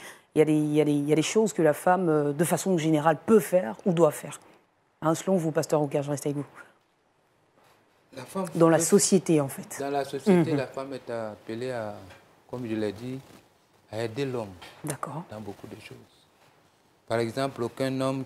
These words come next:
Speaker 2: ne peut avoir un enfant sans le concours d'une femme. Donc, euh,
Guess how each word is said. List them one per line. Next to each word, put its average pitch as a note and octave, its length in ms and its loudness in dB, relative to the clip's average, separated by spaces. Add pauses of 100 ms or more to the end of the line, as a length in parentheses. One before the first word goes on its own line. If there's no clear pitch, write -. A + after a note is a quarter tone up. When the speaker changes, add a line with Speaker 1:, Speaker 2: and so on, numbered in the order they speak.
Speaker 2:
ne A2+ 180 -4
peut B2 400 0
avoir G#2+ 300 -4
un B2+ 100 -8
enfant A#2 300 -6
sans A2+ 160 -10
le G#2+ 100 -8
concours G#2 360 -12
d'une C3+ 180 -12
femme. D3+ 200 -14 (1200)
Donc, A#2 300 -12
euh, F#2+ 240 -6